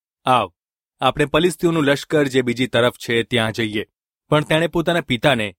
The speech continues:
એ કહ્યું નહીં. શાઉલ ગિબિયાના છેક અંતિમ ભાગમાં મિગ્રોનમાં દાડમના એક ઝાડ નીચે રોકાયો. આશરે છસો માણસો તેની સાથે હતા.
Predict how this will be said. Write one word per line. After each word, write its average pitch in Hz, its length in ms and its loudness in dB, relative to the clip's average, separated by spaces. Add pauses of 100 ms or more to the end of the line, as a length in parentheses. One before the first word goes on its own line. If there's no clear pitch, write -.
(100)
એ 143 100 0
કહ્યું 127 360 0
નહીં. 110 240 -6 (500)
શાઉલ 170 400 2
ગિબિયાના 160 480 2
છેક 151 320 0
અંતિમ 131 340 -2
ભાગમાં 117 520 0 (440)
મિગ્રોનમાં 151 640 0
દાડમના 127 480 2
એક 120 180 -2
ઝાડ 117 280 0
નીચે 113 320 -2
રોકાયો. 107 440 -4 (540)
આશરે 139 440 2
છસો 165 240 0
માણસો 147 480 2
તેની 120 220 0
સાથે 110 440 -2
હતા. 107 240 -4